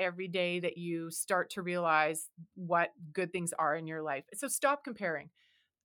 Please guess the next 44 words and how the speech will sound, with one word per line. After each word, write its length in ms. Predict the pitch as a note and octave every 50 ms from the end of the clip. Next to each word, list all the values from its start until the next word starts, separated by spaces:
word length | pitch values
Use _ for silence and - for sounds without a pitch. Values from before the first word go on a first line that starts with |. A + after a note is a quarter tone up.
| _
Start 360 | _ - - - C4+ C#4+ D4 C#4
looking 300 | C#4 C#4 C#4 C#4+ C4 B3
at 80 | A#3+
your 220 | - G3+ G3+ G#3 G3+
life 180 | G3 F3+ F#3 F#3
and 120 | F#3+ F3+
saying, 300 | F3+ - F#3 F3 F3 F3
"What 160 | F3+ G3 G#3 A#3+
are 80 | C4
great 280 | A#3+ - G3 F#3+ F#3+ F#3
things 200 | - F#3+ F#3 F3
about 240 | F#3+ F3+ E3+ D#3+ D#3+
my 180 | E3+ E3 D#3+
life?" 280 | D#3+ D#3+ D3+ D3+ D3+ -
And 120 | F3 E3+
stop 340 | - - G#3 G3 G#3+ A3+ A3+
thinking 360 | - A3+ A3 G#3+ A3+ G#3+ G#3+
that 160 | G3+ F#3+ F3+ F3+
everybody 400 | F3 E3+ F#3 F#3 F3 F3 F3 E3+
else 220 | E3 D#3+ E3 D#3+ -
has 340 | - F3 D#3+ E3 D#3+ D#3+
it 200 | E3 F3 D#3+ - - _
easy. 460 | - F3 F3+ G3 - B3 C4 D#4 E4 E4+ _ _ _ _ _ _ _ _ _ _ _ _
There's 220 | G3 A3 A3 G3+
this 140 | G#3+ G#3 -
quote 240 | - - A#3 A#3+ A3+
by 100 | G#3+ G3+
Silken 380 | F#3 - G#3+ G3+ G3+ G#3 F#3
Laumann. 340 | F3 E3 E3 F3 F3 E3 D#3+
She's 220 | - - F3+ D#3+
a 240 | F3+ E3 E3 D#3+ D#3 D#3 - -
Canadian, 640 | F#3 F3+ F3 E3+ E3+ E3+ E3+ E3 E3 E3 D#3+ D#3 - - -
uh, 380 | E3+ D#3+ D3+ D3+ D3 D3 D3 D3 D3 C#3+
rower. 400 | D#3+ E3 E3+ E3 D3+ F#2+ E2+ - - -
And 160 | F3+ F3 E3+
she 200 | E3 - - F#3
says, 260 | F3 - G3 F3 E3
you 80 | E3+ F3
know, 220 | E3+ E3 D#3+ E3 E3
"If 140 | G3 F3+ -
we 80 | G#3
all 200 | G#3 G#3 A3+ B3
throw 400 | B3 - - A3+ A3 A3 A3 A3 - -
our 300 | - G3 F#3 F3+ F3 F3